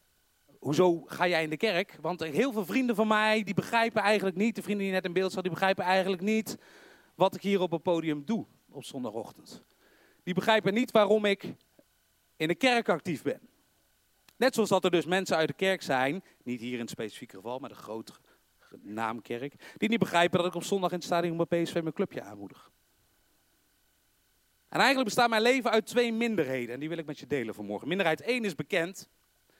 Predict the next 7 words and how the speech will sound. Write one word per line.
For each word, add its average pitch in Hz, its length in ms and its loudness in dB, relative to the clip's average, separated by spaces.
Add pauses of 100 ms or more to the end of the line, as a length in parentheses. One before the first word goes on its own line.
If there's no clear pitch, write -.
(240)
want 127 200 -10
ik - 60 -14
sta 113 240 -4
hier. 104 300 -16 (500)
En 151 100 -10
ik - 260 -8
ben, 123 340 -6